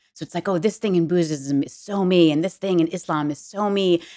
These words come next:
and this part of Judaism is so me, and I'm just gonna pick all the things that are so me and reinforce all of my current ideas and understandings, and that's gonna be my religion."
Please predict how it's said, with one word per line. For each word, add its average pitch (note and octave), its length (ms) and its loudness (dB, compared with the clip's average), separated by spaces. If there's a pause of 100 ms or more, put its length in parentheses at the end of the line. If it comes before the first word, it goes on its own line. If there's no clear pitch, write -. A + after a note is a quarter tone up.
(120)
and F#3 120 0
this G3 100 -4
part F#3 180 -4
of F3 80 -2
Judaism E3 480 0
is D3+ 80 -2
so G3 360 -4
me, E3+ 420 4
and C#3 80 -10
I'm F#3+ 140 -2
just - 160 -8
gonna A3 100 -2
pick - 240 -10
all F#3+ 180 6
the G3+ 60 0
things E3 440 4
that D#3+ 100 -8
are D#3+ 80 -6
so A3 400 -4
me F#3 340 4 (380)
and F3 120 0
reinforce F#3+ 720 -2 (140)
all F3+ 180 6
of F3+ 60 2
my E3+ 260 4
current F3 400 2
ideas F3 500 2
and D#3+ 80 -2
understandings, F#3+ 840 0 (260)
and G3 160 2
that's F#3 220 4
gonna E3+ 140 0
be D#3 100 2
my D3+ 80 2
religion." D#3+ 560 -2